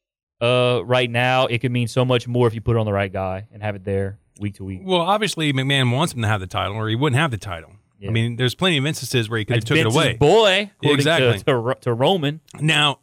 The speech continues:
Speaker 2: <clears throat> let me say this before I go off on my tangent. Um, kudos to Brock Lesnar's agent. We need to find out who this guy is and get him on the Average Marks team.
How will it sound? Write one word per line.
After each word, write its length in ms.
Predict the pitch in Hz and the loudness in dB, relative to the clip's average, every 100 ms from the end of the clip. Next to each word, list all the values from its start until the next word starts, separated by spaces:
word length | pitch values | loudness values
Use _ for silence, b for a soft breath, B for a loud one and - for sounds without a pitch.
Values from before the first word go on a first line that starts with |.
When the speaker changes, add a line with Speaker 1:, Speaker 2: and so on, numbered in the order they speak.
| _ | _
Speaker 2:
<clears throat> 100 | - | 0
let 840 | 185 143 _ _ _ _ - 160 | 2 2 _ _ _ _ -2 2
me 80 | 220 | 2
say 200 | - 208 | 2 2
this 200 | 160 143 | 2 2
before 260 | 127 139 | 0 2
I 40 | 123 | 2
go 160 | 123 120 | 4 2
off 140 | 113 | 2
on 80 | 110 | 0
my 80 | 95 | 0
tangent. 600 | 104 95 87 87 - _ _ _ - | 0 0 -2 -8 -16 _ _ _ -2
Um, 500 | 131 127 127 127 120 - _ _ _ _ _ _ _ - | 2 4 4 2 -2 -8 _ _ _ _ _ _ _ -4
kudos 680 | 226 254 170 104 98 - - _ _ _ | 2 4 2 0 -4 -12 -14 _ _ _
to 140 | - 147 | -2 0
Brock 240 | 151 139 | 2 2
Lesnar's 500 | 143 139 127 117 113 - | 2 2 2 0 0 -2
agent. 500 | 117 101 92 _ _ _ _ _ - | 0 -2 -6 _ _ _ _ _ -6
We 240 | 117 143 | -2 0
need 100 | 233 | 2
to 60 | 196 | 0
find 260 | - 165 151 | 0 0 2
out 140 | 135 | 2
who 80 | 139 | 0
this 180 | 135 - | -2 -2
guy 200 | 113 110 | 0 0
is 420 | 110 139 151 - | -2 -4 -8 -6
and 120 | 117 120 | -2 0
get 80 | |
him 100 | 139 127 | 0 -2
on 60 | |
the 100 | 113 | -2
Average 220 | 110 104 101 | -4 -4 -4
Marks 240 | 95 - | -4 -6
team. 260 | - 92 | -12 -14